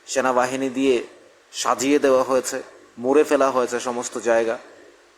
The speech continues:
এই ছাব্বিশ জন চলে যাওয়ার পর যে পরিস্থিতি সারা দেশে তৈরি হয়েছে, সেখানে আমাদের রাজ্যও তার ব্যতিক্রম নয়,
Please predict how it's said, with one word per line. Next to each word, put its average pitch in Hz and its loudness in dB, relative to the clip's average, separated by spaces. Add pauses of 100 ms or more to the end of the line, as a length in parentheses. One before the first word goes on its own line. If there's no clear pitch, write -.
(500)
এই 139 0
ছাব্বিশ 139 0
জন 156 2
চলে 139 2
যাওয়ার 135 4
পর 135 2 (1080)
যে - -6
পরিস্থিতি 143 0 (260)
সারা 123 -2
দেশে 120 -2
তৈরি 135 0
হয়েছে, 131 -4 (340)
সেখানে 131 -6
আমাদের 123 0
রাজ্যও 120 0
তার 131 0
ব্যতিক্রম 123 -4
নয়, 123 0